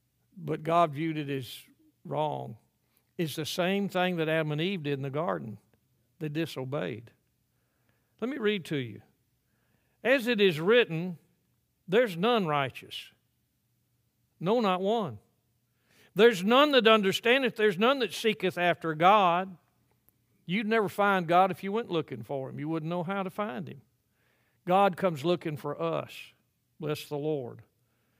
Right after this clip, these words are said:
"They're all gone out of the way. They're together become unprofitable. There's none that doeth good, no, not one. Their throat is an open sepulchre. With their tongues they have used deceit. The poison of asps is under their lips,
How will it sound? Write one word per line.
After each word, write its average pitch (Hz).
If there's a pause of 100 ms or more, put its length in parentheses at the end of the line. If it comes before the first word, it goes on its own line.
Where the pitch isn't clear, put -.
(280)
"They're 220
all 262
gone 240
out 240
of 220
the 196
way. 226
They're 202
together 214
become 202
unprofitable. 196
There's 180
none 233
that 196
doeth 196
good, 226
no, 233
not 220
one. 226 (540)
Their 208
throat 254
is 214
an 220
open 220
sepulchre. 214
With 190
their 190
tongues 254
they 208
have 175
used 208
deceit. 233
The 175
poison 208
of 175
asps 214
is 156
under 196
their 170
lips, 214